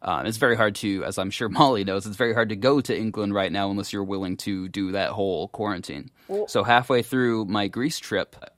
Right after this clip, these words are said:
Speaker 1: England released those restrictions for Greece. So suddenly it was flooded with British people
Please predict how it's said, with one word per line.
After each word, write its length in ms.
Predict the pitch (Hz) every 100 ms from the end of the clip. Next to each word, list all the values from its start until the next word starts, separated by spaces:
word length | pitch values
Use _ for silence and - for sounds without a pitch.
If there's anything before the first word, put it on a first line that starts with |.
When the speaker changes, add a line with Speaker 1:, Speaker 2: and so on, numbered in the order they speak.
| -
Speaker 1:
England 600 | 117 110 107 101 95 -
released 460 | 110 110 110 107 -
those 240 | 101 98
restrictions 560 | 92 - 92 - 85 80
for 300 | - 92 85
Greece. 560 | - 90 78 - - - -
So 400 | - - 110 101
suddenly 680 | 92 - 123 120 117 104 98
it 60 | 95
was 260 | 90 85 - - - -
flooded 460 | 113 113 120 110 101
with 280 | 98 98 -
British 340 | 101 90 -
people 320 | - 78 73